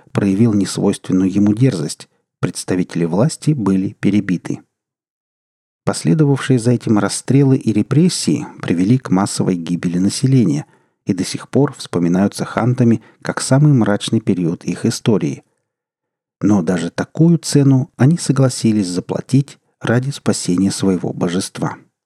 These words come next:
Народы Ханты и Манси называют Золотую Бабу «кызымской богиней»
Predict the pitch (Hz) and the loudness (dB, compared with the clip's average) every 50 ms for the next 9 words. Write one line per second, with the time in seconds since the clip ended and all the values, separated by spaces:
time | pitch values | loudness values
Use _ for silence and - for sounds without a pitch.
0 | _ _ _ _ _ _ _ _ _ _ _ _ _ _ _ _ _ _ _ _ | _ _ _ _ _ _ _ _ _ _ _ _ _ _ _ _ _ _ _ _
1 | _ _ _ _ _ _ _ _ _ _ _ _ _ _ _ _ _ - 120 123 | _ _ _ _ _ _ _ _ _ _ _ _ _ _ _ _ _ -2 0 0
2 | 131 135 165 165 151 143 - 151 - - - 151 147 135 - - 143 131 - - | 2 4 4 2 2 2 0 -2 -2 0 2 2 2 2 2 0 0 0 2 2
3 | 123 131 151 180 190 175 - - - - 90 - - _ _ _ - 123 117 107 | 4 4 6 6 4 4 2 0 -4 -6 -6 -8 -10 _ _ _ 0 0 2 2
4 | 131 135 160 165 165 156 - - - - 113 104 117 113 117 113 - - 113 107 | 2 4 4 4 4 2 0 -6 -4 -2 0 2 2 2 2 0 0 0 2 2
5 | 104 101 113 147 151 151 151 156 143 - - _ _ _ _ - - 135 117 101 | 2 2 2 2 2 4 4 2 2 0 -6 _ _ _ _ -2 0 0 0 2
6 | 113 123 131 135 - - - 131 123 117 123 127 123 113 101 95 92 82 76 67 | 2 2 2 2 2 0 0 0 2 2 2 0 2 0 0 0 2 0 0 -2
7 | - - - | -6 -14 -20